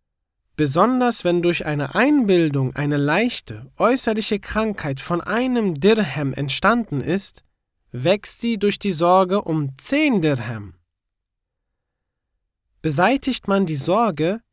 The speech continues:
vergehen neun Zehntel der Krankheit. So wie Sorge die Krankheit verschlimmert, weil sie ein Zweifel an der Weisheit Gottes ist,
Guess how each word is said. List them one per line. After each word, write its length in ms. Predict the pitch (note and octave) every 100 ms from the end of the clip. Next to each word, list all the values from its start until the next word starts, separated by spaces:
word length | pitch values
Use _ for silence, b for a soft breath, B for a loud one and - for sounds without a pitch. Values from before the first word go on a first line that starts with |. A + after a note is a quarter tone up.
| _
vergehen 540 | - E3 D3 E3 D3
neun 400 | C#3+ D3 G3 A#3
Zehntel 480 | - C#4 D#4+ D4 F#3+
der 140 | D3+
Krankheit. 760 | C3+ C3+ B2+ - G#2+ G2+ - - _ _ _ _ _ _ _ _ _ _ _ _ _ _ _ _ _ _ _ _ _ _
So 260 | - G#3+ B3
wie 120 | A#3+
Sorge 480 | D#3+ G3+ C4 G3 E3
die 140 | D#3
Krankheit 500 | - F#3+ F#3+ - E3+
verschlimmert, 800 | - D#3 - G#3 A3 D3+ G#2+ - _ _ _
weil 160 | E3 D#3
sie 140 | D3+
ein 140 | D3+
Zweifel 520 | C#3 - G3+ A#3+ - E3
an 140 | D3
der 140 | C#3
Weisheit 500 | D3+ D#3+ D#3 D3 C3+
Gottes 420 | C3+ A3 - C3+ -
ist, 380 | A2 - -